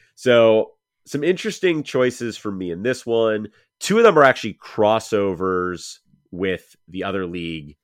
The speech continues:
and so I'll, we'll, we'll talk about them a little bit. In this case, we get to guy, keep guys for one round better, more expensive than we kept them in the other, or than we drafted them. So it's a little bit cheaper to keep guys.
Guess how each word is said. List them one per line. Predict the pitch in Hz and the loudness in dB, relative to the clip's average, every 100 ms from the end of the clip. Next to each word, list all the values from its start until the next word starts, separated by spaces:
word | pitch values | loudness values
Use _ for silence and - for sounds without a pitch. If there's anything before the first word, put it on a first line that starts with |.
| _ | _
and | - | -12
so | 95 | -8
I'll, | 87 76 | -6 -6
we'll, | 87 | -6
we'll | 87 | -6
talk | 92 98 | -4 -4
about | 90 85 | -4 -6
them | 87 | -6
a | |
little | 87 87 | -6 -6
bit. | 82 87 85 _ _ _ - | -6 -6 -6 _ _ _ -8
In | 120 117 113 110 107 - _ _ _ - | -4 -2 -2 -4 -8 -12 _ _ _ -6
this | 110 165 | 0 0
case, | - 165 147 139 | 0 0 0 -2
we | 113 | -6
get | 110 - | -4 -4
to | |
guy, | - 113 110 - | -4 -2 -2 -4
keep | 120 123 | -8 -2
guys | 110 104 101 95 | 0 0 -2 -4
for | - 101 95 90 87 78 _ _ _ _ | -8 -4 -2 -2 -2 -6 _ _ _ _
one | - 85 95 110 123 123 | -18 -6 0 2 2 -2
round | - 101 104 101 101 104 104 _ _ _ _ _ _ _ _ _ _ _ - | -4 0 0 0 -2 -6 -10 _ _ _ _ _ _ _ _ _ _ _ -20
better, | 90 110 101 101 101 92 | -6 -4 -2 -2 -2 -4
more | 95 107 | 0 0
expensive | 104 - 104 95 107 90 | 0 -4 -6 -4 -6 -6
than | 98 | -6
we | 95 | -8
kept | 90 98 | -8 -10
them | 101 92 | -8 -8
in | 92 | -6
the | 95 | -4
other, | 113 107 104 104 _ _ _ - | -2 0 -2 -4 _ _ _ -4
or | 113 | 0
than | 104 101 95 | 0 -2 -6
we | 95 | -6
drafted | 101 98 95 92 | -2 -2 -2 -6
them. | 98 95 92 95 _ _ | -4 -4 -4 -8 _ _
So | - | -12
it's | 92 | -10
a | 92 | -6
little | 85 120 143 | 0 4 6
bit | 135 135 | 4 -2
cheaper | - 127 131 | -4 -4 -2
to | 123 | -4
keep | - 123 | -4 -4
guys. | - 120 117 117 113 | 0 2 4 2 -2